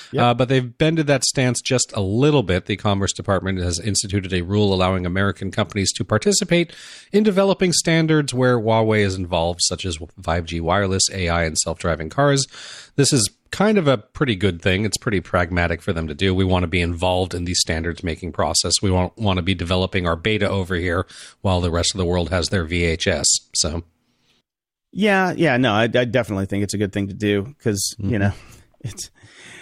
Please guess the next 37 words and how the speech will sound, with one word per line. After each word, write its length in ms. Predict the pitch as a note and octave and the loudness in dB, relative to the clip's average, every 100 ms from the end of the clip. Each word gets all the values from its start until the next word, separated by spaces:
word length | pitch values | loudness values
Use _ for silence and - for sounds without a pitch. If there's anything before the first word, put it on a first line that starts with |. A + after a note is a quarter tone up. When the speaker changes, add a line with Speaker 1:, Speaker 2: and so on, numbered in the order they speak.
| - - | -20 -12
Speaker 1:
it, 200 | - - | -6 -4
it, 300 | - C3 D2 | -2 -4 -2
just 160 | D#3 D#3 | -2 0
shutting 280 | G#3 G3+ E3+ | 2 4 4
everything 340 | D#3 C#3+ B2+ | 2 2 2
down 240 | A2+ A2 | 4 4
is 180 | G#2 G2 G#2 | 4 2 2
not 200 | A2+ G2 | 0 2
good 140 | G#2 | -2
for 120 | G2 | 0
anyone. 500 | G2 G2 F2+ E2+ F2+ - _ _ _ - | 0 0 0 -2 -4 -8 _ _ _ -4
Speaker 2:
No. 180 | G2 | -2
Speaker 1:
And 260 | F2+ G#2 C#3+ _ - | 0 -4 -12 _ -8
this 180 | - G2+ | -6 -4
is, 140 | G2+ | -6
this 160 | - A#2+ | -6 -6
is 80 | B2+ | -4
a 40 | |
good, 280 | C#3 D3 A#2 | 0 0 -2
this 100 | A3+ | -2
is 40 | C#4+ | 0
actually 340 | C4 A#3+ - | -2 -2 -2
a 40 | C4 | 0
good 220 | A3 D4 | 0 2
move, 340 | A#3+ F4 A#3+ | 4 4 2
believe 260 | A#2+ A#2+ G3+ | 2 2 2
it 60 | B3+ | 0
or 40 | |
not. 260 | C#4 C#4 D#3 | -2 -4 -4
Wow. 280 | C4 B3 A2 | -6 -6 -2
Speaker 2:
It 200 | G#2+ G#2+ | 0 2
Speaker 1:
Somebody's 240 | E3+ A3+ | 2 2
Speaker 2:
was. 60 | E3+ | 2
I 40 | |
Speaker 1:
doing 100 | D3+ | 2
Speaker 2:
know. 40 | |
I'm 40 | C#3+ | 2